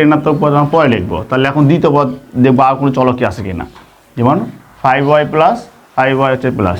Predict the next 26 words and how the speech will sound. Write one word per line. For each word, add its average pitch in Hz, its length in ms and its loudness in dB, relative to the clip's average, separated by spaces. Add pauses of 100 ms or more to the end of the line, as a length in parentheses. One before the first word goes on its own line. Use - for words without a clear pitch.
(100)
তাহলে 123 240 0
কত 135 180 0
বার 131 140 2
হচ্ছে? 139 160 -2 (100)
ফাইভ, 127 160 0 (120)
ফাইভ, 160 180 2 (880)
টেন 139 260 2
ওয়াই। 80 140 -4 (720)
আর 113 80 2 (180)
এখন 180 180 -2 (100)
আমরা 196 240 2
কি 254 140 -2
করবো? 175 260 0
ওই 170 80 2 (100)
সেভেন 151 220 2 (100)
থেকে 143 220 2
এখন 139 180 0
হচ্ছে 139 240 0
যে 156 60 2 (720)
থ্রি 135 120 0 (200)
বাদ 113 180 2
দিয়ে 104 140 0
দেবো। 117 160 2 (500)
সেভেন 139 280 2
এক্স 139 200 -2
থেকে, 151 200 0